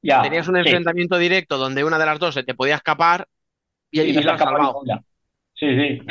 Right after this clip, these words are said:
Speaker 2: Depende, es que ves, todo, todo puede ser bueno o malo, según te quieras.
Speaker 1: Sí, según cómo te pongas.
Speaker 2: Mm.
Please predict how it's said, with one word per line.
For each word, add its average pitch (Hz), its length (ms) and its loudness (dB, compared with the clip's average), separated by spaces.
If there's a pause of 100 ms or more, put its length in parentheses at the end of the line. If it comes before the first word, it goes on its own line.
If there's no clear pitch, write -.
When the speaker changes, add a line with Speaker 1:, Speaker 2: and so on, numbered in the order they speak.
(260)
Speaker 2:
Depende, 185 360 0
es 180 120 0
que 208 160 2
ves, 214 200 2
todo, 208 240 2
todo 233 240 2
puede 214 180 0
ser 208 160 0
bueno 208 240 0
o - 20 -4
malo, 160 240 0
según 175 280 -4
te 190 80 0
quieras. 160 440 0 (1800)
Speaker 1:
Sí, 175 200 0
según 151 240 0
cómo 165 220 2
te 151 100 0
pongas. 135 500 -2 (480)
Speaker 2:
Mm. 135 80 -16